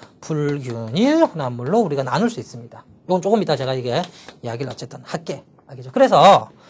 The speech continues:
결론적으로 어떻게 되느냐? 요걸 좀 이제 우리가 구별을 하게 되면 이제 뒤에 제가 이제 하나의 그 표를 이제 만들어 놨어요.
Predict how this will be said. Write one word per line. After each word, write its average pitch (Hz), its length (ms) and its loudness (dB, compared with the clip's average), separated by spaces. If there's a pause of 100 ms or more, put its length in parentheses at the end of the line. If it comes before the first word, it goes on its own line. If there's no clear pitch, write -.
(280)
결론적으로 220 560 2
어떻게 131 180 -4
되느냐? 143 600 -2
요걸 185 220 0
좀 165 200 0
이제 139 140 -4
우리가 147 580 0 (320)
구별을 247 440 2
하게 202 280 -2
되면 127 640 -6 (420)
이제 139 400 -8 (1400)
뒤에 165 200 0
제가 135 280 -2
이제 120 260 -10
하나의 143 460 -6
그 120 200 -14 (920)
표를 233 300 -2
이제 127 180 -10 (160)
만들어 127 340 -8
놨어요. 113 360 -16